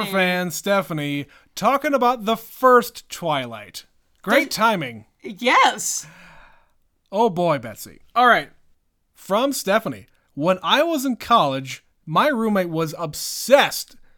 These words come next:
Speaker 1: with these books. I was super skeptical,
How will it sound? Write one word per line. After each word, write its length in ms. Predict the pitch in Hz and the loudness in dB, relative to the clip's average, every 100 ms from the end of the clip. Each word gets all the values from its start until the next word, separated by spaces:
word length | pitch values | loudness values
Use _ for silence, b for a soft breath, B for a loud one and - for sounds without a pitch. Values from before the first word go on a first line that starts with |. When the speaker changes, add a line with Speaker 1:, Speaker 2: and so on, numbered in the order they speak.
| _ _ _ | _ _ _
Speaker 1:
with 220 | 196 196 - | -8 -6 -4
these 200 | 202 156 | -4 -2
books. 420 | 214 - - - _ _ _ _ _ _ b b b b - | -2 -4 -10 -18 _ _ _ _ _ _ b b b b -2
I 160 | 151 | 0
was 200 | 285 339 | 0 -2
super 340 | - 311 311 302 | -2 -4 -4 -6
skeptical, 800 | - 294 277 202 170 170 160 | 0 2 2 -2 -2 -2 -2